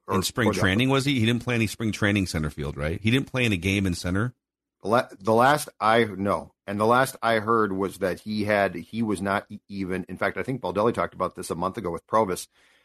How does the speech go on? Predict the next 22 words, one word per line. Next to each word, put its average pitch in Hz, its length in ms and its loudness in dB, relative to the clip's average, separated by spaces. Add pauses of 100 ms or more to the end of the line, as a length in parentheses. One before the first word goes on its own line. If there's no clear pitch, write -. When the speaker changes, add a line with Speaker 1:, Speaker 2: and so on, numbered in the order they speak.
(180)
Speaker 1:
He, 120 240 4 (480)
Buxton 123 480 0
was 101 140 2
not 104 340 2
e-, 110 240 -10
even 104 300 -4
gearing 104 500 2
up 110 240 2 (1080)
to 101 440 0 (140)
practice 110 640 0
out 120 240 2
there. 131 400 4 (880)
So 101 320 2
he 110 220 0
has 92 120 -2
basically 98 460 -6
just 92 240 -6
been 92 240 -6
a 90 160 -8 (100)
D-, 104 180 -16
D 98 240 -4
H. 90 240 -4